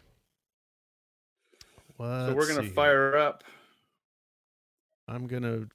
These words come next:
Speaker 1: a
Speaker 2: find,
Speaker 1: book
Speaker 2: let's
Speaker 1: here.
Speaker 2: see.
Speaker 1: Which book are we thinking?
Speaker 2: Well, let me see here. I've
Speaker 1: Poor
Speaker 2: got
Speaker 1: Bruce
Speaker 2: one.
Speaker 1: Wayne. <laughs>
Speaker 2: I know. <laughs> We were needing, Jesse, we were needing bird puns. That's what happened.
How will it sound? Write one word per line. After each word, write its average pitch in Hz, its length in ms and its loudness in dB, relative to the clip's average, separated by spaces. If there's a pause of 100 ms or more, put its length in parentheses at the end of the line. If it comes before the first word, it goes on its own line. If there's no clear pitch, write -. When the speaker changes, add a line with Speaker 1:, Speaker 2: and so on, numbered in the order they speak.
Speaker 1:
a 127 60 -8
Speaker 2:
find, 113 220 -6
Speaker 1:
book 151 140 4
Speaker 2:
let's - 160 -8
Speaker 1:
here. 110 160 0
Speaker 2:
see. 123 60 0
Speaker 1:
Which 151 180 -4
book 180 180 0
are - 20 -6
we 170 100 2
thinking? 123 400 -4 (1080)
Speaker 2:
Well, 120 240 -10
let 117 100 -10
me 110 100 -10
see 104 300 -10
here. 98 300 -10
I've - 60 -18
Speaker 1:
Poor 190 200 8
Speaker 2:
got 113 100 -2
Speaker 1:
Bruce 135 420 2
Speaker 2:
one. 123 100 -4
Speaker 1:
Wayne. 127 500 0 (160)
<laughs> - 180 -4
Speaker 2:
I 127 160 2
know. 135 380 0
<laughs> 214 580 -2 (540)
We 147 100 -4
were 165 120 0
needing, 208 380 -6
Jesse, 185 400 -2
we 156 140 -4
were 147 120 -2
needing 156 320 -4
bird 139 320 -2
puns. 110 420 -4
That's 127 240 -6
what 117 120 -6
happened. 110 500 -4